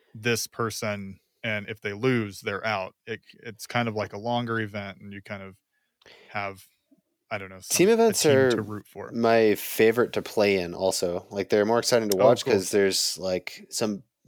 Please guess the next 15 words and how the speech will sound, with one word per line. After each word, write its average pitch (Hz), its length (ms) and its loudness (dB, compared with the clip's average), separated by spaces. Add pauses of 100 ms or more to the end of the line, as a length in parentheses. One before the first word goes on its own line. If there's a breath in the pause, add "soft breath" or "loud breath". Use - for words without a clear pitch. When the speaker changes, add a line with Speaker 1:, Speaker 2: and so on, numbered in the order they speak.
(300)
Speaker 2:
little 101 380 0
bit 107 100 6
of 98 100 2
a 98 60 4
rivalry 107 440 4
maybe, 120 340 2
but 120 220 0
also, 107 380 4
like, 92 440 2 (840 soft breath)
playing 135 440 2
it 143 220 2
is, 98 520 0
is 98 220 -2
really 101 260 6
fun. 90 380 -2